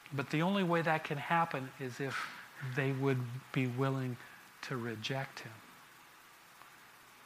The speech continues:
to let him go, to experience his, the sinfulness of sin, the consequences of, so that he could truly be brought back to repentance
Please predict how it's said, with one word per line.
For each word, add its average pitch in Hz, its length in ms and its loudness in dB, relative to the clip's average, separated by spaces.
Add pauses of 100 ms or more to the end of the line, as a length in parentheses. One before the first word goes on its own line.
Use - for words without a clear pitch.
(320)
to - 120 0
let 135 320 4
him 127 200 0
go, 117 380 0 (880)
to 151 140 2
experience 180 840 4
his, 131 220 -2
the 135 220 -2
sinfulness 180 800 4
of 135 100 0
sin, 147 240 2
the 135 80 4
consequences 151 920 4
of, 131 120 4 (300)
so - 220 -2
that 143 180 2
he 151 140 2
could 135 240 -2
truly 226 480 6
be 147 140 4
brought 131 360 0
back 131 300 -4
to 226 240 4
repentance 139 720 -2